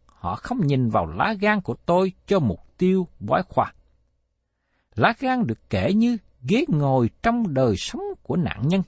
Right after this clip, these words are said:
và hình thể của lá gan có thể nói đến những việc sẽ đến. Chúng ta có lời nói đề cập đến phương cách này ở trong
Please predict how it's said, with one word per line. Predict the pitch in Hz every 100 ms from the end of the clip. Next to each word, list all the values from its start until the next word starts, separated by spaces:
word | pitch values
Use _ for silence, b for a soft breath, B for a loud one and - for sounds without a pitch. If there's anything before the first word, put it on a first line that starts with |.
| _ _ _ _ _ -
và | 135
hình | 127 156 143
thể | - 110 170
của | -
lá | 240 262
gan | 226 240 247 - _
có | 254
thể | - 85
nói | 120 165 254
đến | 226 240 - b b b
những | 107 160 180
việc | 107 -
sẽ | - 87
đến. | 131 208 _ _ _ _ _ _ _ _ _ _
Chúng | - 339
ta | 285
có | 269 285
lời | 175 113
nói | 117 160 339 -
đề | 131 131
cập | 104 - -
đến | 294
phương | - 240 233
cách | - 135
này | 120 76 - _ _
ở | - 127
trong | - 196